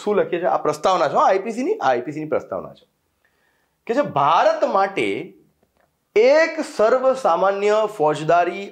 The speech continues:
અધિનિયમ કરવો ઇષ્ટ છે, એટલે કે જરૂરી છે, તેથી નીચે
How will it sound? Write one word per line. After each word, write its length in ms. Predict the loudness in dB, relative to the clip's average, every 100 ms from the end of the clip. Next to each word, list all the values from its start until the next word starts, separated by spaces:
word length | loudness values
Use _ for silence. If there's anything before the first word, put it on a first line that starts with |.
| -6
અધિનિયમ 600 | -4 -6 -2 -2 -2 -4 -14 -18 _ _ _ _ -2 2
કરવો 340 | 2 2 2 0 -2 -2 0
ઇષ્ટ 280 | -2 -4 -4 0
છે, 120 | -2 -2 -8
એટલે 180 | -4 -2
કે 80 | -2 0
જરૂરી 440 | 0 2 0 -4 -10
છે, 140 | -14 -16 _ _ _ _ _ _ _ _ 0
તેથી 480 | 2 0 -6 -6 -8 -16 _ _ -8
નીચે 380 | -2 -2 0